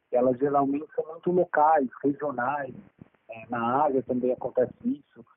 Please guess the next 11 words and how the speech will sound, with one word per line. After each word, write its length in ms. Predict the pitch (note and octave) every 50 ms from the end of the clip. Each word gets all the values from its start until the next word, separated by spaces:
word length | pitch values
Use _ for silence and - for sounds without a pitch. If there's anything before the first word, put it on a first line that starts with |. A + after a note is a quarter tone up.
| _ _ _ _
nos 160 | C3 B2+ A#2+ B2
Estados 320 | A#2+ - C#3+ C#3 C#3 A#2+
Unidos 340 | B2 B2+ B2+ C#3+ D3+ - _ _
também 220 | - B2+ B2 B2+
aconteceu 560 | A#2+ - C3 B2 - B2 A#2 - - B2 A#2
isso. 380 | A#2+ C3+ D3+ - _ _ - - - - - _ _ _ _
E 80 | - C4+
você 300 | - - - - F3 D#3+
tem 280 | - - E3 D#3 F3 -
também, 360 | - F#3+ E3 D3 D3 D3+ E3 D3+
obviamente, 680 | C#3+ C#3 D3 D#3 D#3 C#3+ C#3 D3 D#3+ D#3+ - C#3+ B2+